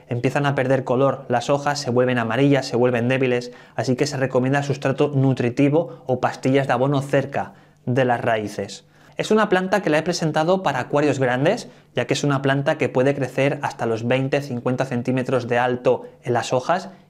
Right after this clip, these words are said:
y veinte, cuarenta de ancho, o sea, es una planta bastante grande, con lo cual la posición sí o sí tiene que ser trasera. Es una planta que he visto muchas veces en, en la zona delantera, pero no, es una planta que se tiene que colocar detrás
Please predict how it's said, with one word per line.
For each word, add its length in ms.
y 120
veinte, 420
cuarenta 580
de 240
ancho, 440
o 60
sea, 160
es 100
una 140
planta 280
bastante 460
grande, 360
con 160
lo 100
cual 300
la 200
posición 680
sí 360
o 100
sí 220
tiene 220
que 120
ser 180
trasera. 540
Es 140
una 140
planta 280
que 80
he 20
visto 320
muchas 500
veces 460
en, 340
en 140
la 100
zona 240
delantera, 520
pero 160
no, 220
es 140
una 160
planta 320
que 80
se 120
tiene 160
que 100
colocar 380
detrás 500